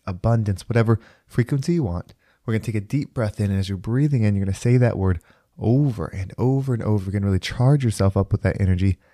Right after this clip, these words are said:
And then as you're holding your breath, visualize yourself doing something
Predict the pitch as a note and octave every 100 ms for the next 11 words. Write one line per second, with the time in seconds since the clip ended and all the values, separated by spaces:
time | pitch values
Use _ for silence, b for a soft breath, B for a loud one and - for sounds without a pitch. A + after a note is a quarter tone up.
0 | b - F#2+ F#2 F2+ - C3+ D#3 C#3+ G#2+
1 | G2 G2+ G2 - _ F#2+ A2+ C3+ A#2+ F#2+
2 | F#2 F#2+ F2 A#2 A#2 A2 F#2+ G2+ G2+ G2
3 | F#2